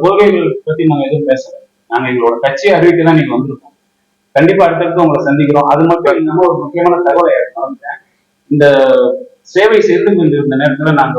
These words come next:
ஒரு டேட்டா சர்வே பண்ணோம். சிம்பிள் லாங்குவேஜ் சொன்னா ஸ்ட்ரிங் ஆபரேஷன். இந்தியால பல மாநிலங்கள்ல பண்ணோம், பல நகரங்கள்ல தேர்ந்தெடுத்து பண்ணோம். அதுல சென்னையும் ஒண்ணு. இனி வரும் காலங்கள்ல வந்து அது சம்பந்தமா டேட்டா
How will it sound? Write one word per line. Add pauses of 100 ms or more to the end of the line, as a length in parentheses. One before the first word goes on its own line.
(100)
ஒரு (460)
டேட்டா (120)
சர்வே
பண்ணோம். (680)
சிம்பிள்
லாங்குவேஜ்
சொன்னா
ஸ்ட்ரிங்
ஆபரேஷன். (680)
இந்தியால
பல
மாநிலங்கள்ல
பண்ணோம், (400)
பல (340)
நகரங்கள்ல (160)
தேர்ந்தெடுத்து
பண்ணோம்.
அதுல (180)
சென்னையும்
ஒண்ணு. (580)
இனி
வரும்
காலங்கள்ல
வந்து (240)
அது
சம்பந்தமா (120)
டேட்டா